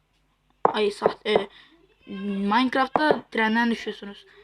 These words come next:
Gerçek hayatta böyle burada olsaydım şu an düşmüştüm ben mesela.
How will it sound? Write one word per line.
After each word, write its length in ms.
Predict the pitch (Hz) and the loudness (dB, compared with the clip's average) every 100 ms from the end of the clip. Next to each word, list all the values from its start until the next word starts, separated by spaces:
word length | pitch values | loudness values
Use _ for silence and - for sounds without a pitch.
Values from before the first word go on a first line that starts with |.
| _ _ | _ _
Gerçek 300 | 311 - - | -10 -2 0
hayatta 340 | 233 226 240 | 0 2 2
böyle 360 | 233 240 226 226 | 2 0 -2 -4
burada 180 | 254 262 | -2 0
olsaydım 340 | 233 220 226 | 0 -2 -2
şu 100 | 240 | -2
an 140 | 247 240 | -2 -4
düşmüştüm 460 | - - - 202 | 0 0 0 -14
ben 140 | 190 190 | -14 -16
mesela. 400 | 208 - 214 | -16 -18 -18